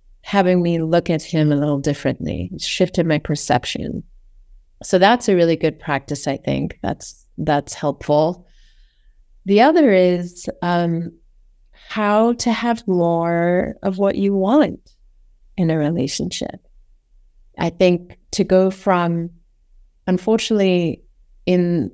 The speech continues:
in a heterosexual, uh, relationships, um, women are more prone to complaint. And so,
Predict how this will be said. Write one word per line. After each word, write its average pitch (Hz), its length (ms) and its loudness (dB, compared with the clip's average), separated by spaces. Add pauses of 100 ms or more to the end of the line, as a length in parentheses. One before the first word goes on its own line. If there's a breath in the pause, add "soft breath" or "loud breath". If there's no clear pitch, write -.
in 170 200 0
a 156 300 0
heterosexual, 165 1300 0 (100)
uh, 147 260 -2
relationships, 151 1040 -2 (100)
um, 151 340 -2 (380 loud breath)
women 170 720 4 (140)
are 160 160 -2
more 165 320 0
prone 160 380 -4
to 165 100 -12
complaint. - 680 -6 (1600)
And 170 180 0
so, 160 600 2